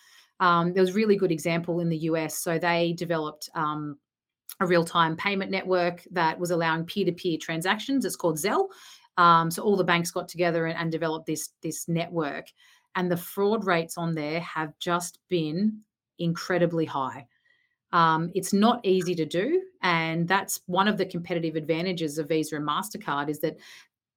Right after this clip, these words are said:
they are part, they're, they're facilitating transactions globally. So they're working out, perhaps it's in, uh, in London, that there's a particular kind of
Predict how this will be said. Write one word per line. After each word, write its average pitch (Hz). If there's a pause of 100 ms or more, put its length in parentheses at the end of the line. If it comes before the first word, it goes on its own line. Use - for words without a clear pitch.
they 180
are 175
part, 202
they're, 196
they're 220
facilitating 180
transactions 165 (200)
globally. 165 (320)
So 190
they're 220
working 190
out, 165 (300)
perhaps 175
it's 170
in, 165
uh, 156
in 170
London, 196
that 165
there's 175
a 175
particular 175
kind 165
of 156